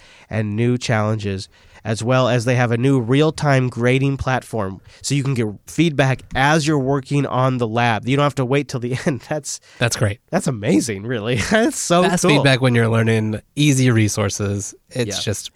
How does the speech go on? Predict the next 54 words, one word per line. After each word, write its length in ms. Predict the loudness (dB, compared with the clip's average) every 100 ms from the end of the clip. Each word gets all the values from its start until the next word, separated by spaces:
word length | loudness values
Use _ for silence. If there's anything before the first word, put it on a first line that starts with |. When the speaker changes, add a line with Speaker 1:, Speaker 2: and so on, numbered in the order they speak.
| _ _ -10
Speaker 1:
Yeah, 180 | -2 0
and 100 | 0
a 20 |
seven-day 400 | 0 0 2 0
free 180 | 0 -2
trial 300 | 0 0 0
when 80 | 0
you 80 | 0
go 80 | 0
to 60 |
linuxacademy 680 | 0 -2 -2 -2 -2 -2 -4
dot 220 | -4 -6
com 260 | -6 -6 -6
slash 380 | -8 -8 -10 -10
unplugged. 460 | -12 -10 -10 -12 _ -20 -18 -10
They 80 |
have 100 | -8
study 240 | -2 0 2
tools 320 | 2 2 2
as 120 | 0
well 180 | 2 2
that 80 | 0
you 60 |
can 180 | -2 -2
download 440 | 0 2 2 2 0
and 80 | 0
listen 280 | 0 0 -2
to 260 | 0 2
and 140 | 2 2
use 240 | 0 0 0
offline 540 | -2 0 0 2 2
if 100 | 0
you 80 | -2
need 120 | -4
to 80 | -2
go 80 | -2
offline 440 | -2 -2 0 0
for 100 | 0
a 40 |
little 160 | 0 2
bit, 220 | 2 0 -6 -20 _ -6
and 100 | -4
a 60 |
community 400 | -4 -2 -2 -2
stacked 300 | -4 -4 -6
full 100 | -8
of 100 | -8
Jupiter 280 | -8 -8 -6
Broadcasting 560 | -4 -4 -6 -8 -8 -10
members. 300 | -10 -10 -14 -20 -20 -4
linuxacademy 640 | 0 0 0 2 4 4
dot 200 | 2 0
com 400 | -2 0 0 -4
slash 600 | -6 -2 0 0 -4 -10